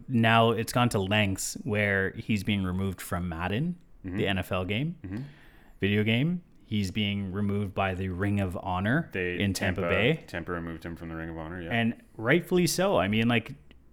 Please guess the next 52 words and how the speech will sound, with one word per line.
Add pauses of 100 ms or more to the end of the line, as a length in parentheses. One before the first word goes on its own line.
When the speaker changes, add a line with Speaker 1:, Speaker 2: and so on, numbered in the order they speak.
(160)
Speaker 1:
get
rid
of
this
guy.
There's
no
place (160)
for
any
of
this,
not
only
in
football,
but
f-, (120)
f-, (180)
i-, (220)
in
society. (100)
Like,
we
don't
need
this
in
our (200)
society
right
now. (1200)
Speaker 2:
Literally,
like, (1200)
I'd
say,
like,
Speaker 1:
That's
my
Speaker 2:
if
Speaker 1:
two
Speaker 2:
you
Speaker 1:
cents.
Speaker 2:
No,
that's,
that's, (280)
that's
great.
If
you
were
to,